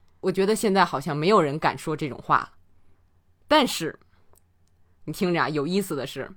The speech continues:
他当时跟华莱士说：“啊，我受够了跟电视台赞助商的斗争了啊，我不拍现实题材了，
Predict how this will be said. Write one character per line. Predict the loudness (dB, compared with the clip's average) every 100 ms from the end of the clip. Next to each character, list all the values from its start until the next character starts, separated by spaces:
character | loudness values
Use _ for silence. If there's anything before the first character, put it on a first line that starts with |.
| -8
他 | 2
当 | 6 6
时 | 4
跟 | 0 0
华 | 2
莱 | 2 2
士 | -2
说 | -6 -6 -6 -8 -18 _ _ _ _ -2
：“啊， | 2
我 | 2
受 | 6 6
够 | 10 8
了 | 8
跟 | 4
电 | 2 0
视 | 0
台 | -2 -2
赞 | 2 2
助 | 2
商 | 2 0
的 | 4
斗 | 4 4
争 | 4
了 | 0 -2 -8
啊， | -12 -6
我 | -2 -2
不 | 0 0
拍 | 2 0
现 | 0 0
实 |
题 | -4 -6
材 | -4 -2
了， | -4